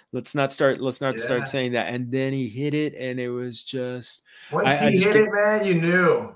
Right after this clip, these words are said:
Speaker 2: You knew. Like, once that ball left the bat and the sound, you're like, "Dude, he hit that hard, man." That's not coming down. That is not coming down.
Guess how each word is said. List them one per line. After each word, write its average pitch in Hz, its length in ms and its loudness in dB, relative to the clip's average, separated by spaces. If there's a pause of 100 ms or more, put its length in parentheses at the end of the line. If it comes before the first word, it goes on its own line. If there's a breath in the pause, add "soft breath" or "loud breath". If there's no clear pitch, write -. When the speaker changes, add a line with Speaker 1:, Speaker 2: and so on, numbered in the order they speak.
Speaker 2:
You 156 260 0
knew. 147 360 2
Like, 123 220 -2
once 170 260 -2
that 151 200 -2
ball 147 180 2
left 143 200 0
the 117 80 -10
bat 135 340 0
and 123 100 -8
the 113 60 -4
sound, 143 640 2
you're 131 140 -6
like, 113 300 -10
"Dude, 139 180 -10
he 139 60 -6
hit 170 280 -4
that 131 200 -2
hard, 139 720 -2
man." 139 520 -6 (440 soft breath)
That's 156 220 2
not 151 240 0
coming 143 320 -2
down. 135 540 -2 (120)
That 135 140 -12
is 123 100 -16
not 127 320 -8
coming 120 300 -14
down. 104 240 -10